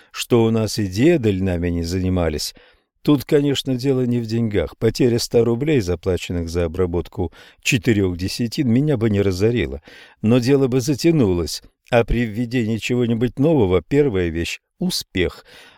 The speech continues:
Одно вышло хорошо, другое – третье вышло хорошо, и вот приобретается уважение, доверие к знанию. «Это малый голова», скажут, «это хозяин»,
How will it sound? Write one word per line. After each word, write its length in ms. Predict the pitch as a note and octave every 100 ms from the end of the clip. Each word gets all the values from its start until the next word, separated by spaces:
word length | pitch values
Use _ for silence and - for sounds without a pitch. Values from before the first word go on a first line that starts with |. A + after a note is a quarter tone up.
| _
Одно 440 | B2 B2+ B2+ E3
вышло 360 | D3+ D#3 - D3
хорошо, 560 | - C3 C3 - D#3+ D#3+ _ _
другое – 680 | G#2 A2+ G#2+ F#2+ G2+ G2 F#2 _ _
третье 520 | B2+ A2 C3+ - D3+
вышло 340 | D3 D3 - C#3
хорошо, 520 | D3+ C#3 C3 C#3+ C3+ - -
и 120 | C#3+
вот 180 | G#3+ B3
приобретается 880 | - G#2+ F#2 F#2 - F#2 F2 - G#2
уважение, 720 | F2 E2 D#2 A2+ D#3+ E3 E3 - _ _
доверие 680 | E2 G#2 F2 F2+ F2 A2 B2 -
к 100 | G#2+
знанию. 680 | F2 G2 F#2 F2 F2 F2 E2+ - _ _ _ -
«Это 520 | B2+ C3+ E3 - F#3
малый 520 | F3 D3+ D3+ D#3+ E3+
голова», 840 | A#2+ B2 E3 F3 A#2+ E2 D#2+ D#2+
скажут, 500 | D#2 - F#2 E2 E2+
«это 220 | A#2 A2+ D3+
хозяин», 800 | E3+ F3 G2 F2 F2 A2 G#2+